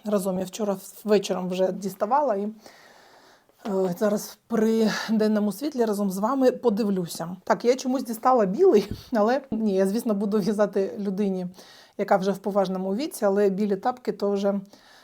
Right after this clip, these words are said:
занадто. Мабуть, білий я приберу, хоча, ну, було б так прям ідеальне поєднання. Ну,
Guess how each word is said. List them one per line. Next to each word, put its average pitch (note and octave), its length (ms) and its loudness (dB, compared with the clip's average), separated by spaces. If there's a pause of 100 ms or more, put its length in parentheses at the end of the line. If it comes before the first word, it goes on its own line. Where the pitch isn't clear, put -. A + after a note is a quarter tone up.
(180)
занадто. G3 460 -2
Мабуть, F#3+ 340 -4
білий G#3+ 280 -2
я G3 100 0
приберу, G#3 400 -6
хоча, - 300 -14
ну, G3+ 240 -10 (800)
було F#3+ 180 -8
б F#3 60 -20
так - 140 -16
прям F#3+ 220 -8
ідеальне F#3+ 460 0
поєднання. A#3 540 -6
Ну, A#3 220 -6